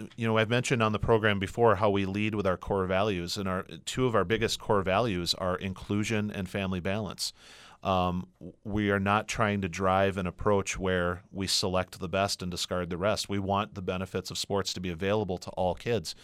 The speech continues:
We want to eliminate that income disparity gap, um, as, as a reason why families wouldn't participate. We want to eliminate that skill ability gap as a reason why someone wouldn't participate.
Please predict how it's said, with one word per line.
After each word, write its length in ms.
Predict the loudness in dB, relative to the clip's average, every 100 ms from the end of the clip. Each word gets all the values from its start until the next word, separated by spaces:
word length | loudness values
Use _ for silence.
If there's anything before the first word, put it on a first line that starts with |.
| -20 -20 -6
We 80 | 2
want 200 | 4 4
to 100 | 2
eliminate 520 | 2 0 0 -2 -2
that 180 | -6 -6
income 400 | -8 -4 -4 -4
disparity 500 | -4 -6 -6 -6 -8
gap, 360 | -10 -10 -10 -12 -16 -20 -16 -4
um, 400 | 0 0 -2 -4
as, 160 | -4 -4
as 200 | -4 -4
a 60 | -4
reason 320 | -4 -2 -2
why 160 | -2
families 460 | -2 -4 -4 -4 -4
wouldn't 180 | -6 -4
participate. 720 | -4 -4 -4 -4 -4 -8 -8 -4
We 100 | -2
want 240 | 0 2
to 100 | 2
eliminate 520 | 0 0 -2 -4 -4
that 160 | -6 -2
skill 400 | -2 0 0 0
ability 420 | -2 -6 -6 -8
gap 380 | -6 -6 -6 -6
as 160 | -8
a 40 | -6
reason 300 | -6 -6 -8
why 200 | -8 -6
someone 360 | -6 -4 -4
wouldn't 200 | -6 -8
participate. 680 | -10 -10 -8 -10 -10 -10 -10